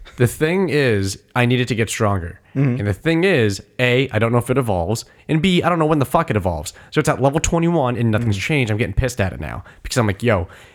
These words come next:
Speaker 1: if you're gonna be a tiny turtle this whole time, cool, but your stats have to take a leap somehow because I can't keep playing you with this shit."
Speaker 2: I'm gonna bench you, man.
Speaker 1: Uh, yeah, I'm gonna bench you. I'm gonna put you to work. You wanna go work?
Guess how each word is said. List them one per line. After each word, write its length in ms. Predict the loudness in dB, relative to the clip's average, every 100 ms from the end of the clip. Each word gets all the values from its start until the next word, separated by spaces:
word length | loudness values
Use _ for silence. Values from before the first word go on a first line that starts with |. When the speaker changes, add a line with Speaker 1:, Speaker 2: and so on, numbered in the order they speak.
| -6
Speaker 1:
if 100 | -2
you're 80 | 2
gonna 140 | 2
be 80 | 0
a 40 |
tiny 360 | 0 0 2 2
turtle 260 | 2 0 0
this 140 | 0
whole 120 | -2
time, 400 | 0 0 0 -2 -6 -20 -20 -6
cool, 460 | 0 2 2 0 -8 -12
but 120 | -2 0
your 240 | 2 0
stats 440 | 0 0 2 2
have 180 | 0 -2
to 80 | -2
take 220 | 0 0 0
a 40 |
leap 360 | -2 0 0 0
somehow 500 | -2 0 2 0 -2 -10 -12 -4
because 300 | -2 0 -2
I 180 | 0 -2
can't 320 | 0 0 0
keep 280 | 0 -2 0
playing 280 | 0 2 2
you 100 | 2
with 140 | 0
this 160 | -2 -4
shit." 260 | -2 -2
Speaker 2:
I'm 140 | 0 0
gonna 160 | 0
bench 400 | 0 0 0 0
you, 80 | 0
man. 140 | 0
Speaker 1:
Uh, 40 | 0
yeah, 200 | 0 0
I'm 140 | 2 2
gonna 160 | 2
bench 380 | 2 0 0 0
you. 60 | 2
I'm 40 |
gonna 120 | 2
put 240 | 2 0 0
you 60 |
to 60 | 0
work. 380 | 2 2 2 2
You 60 |
wanna 160 | 2 2
go 120 | 2
work? 400 | 2 0 -2 -8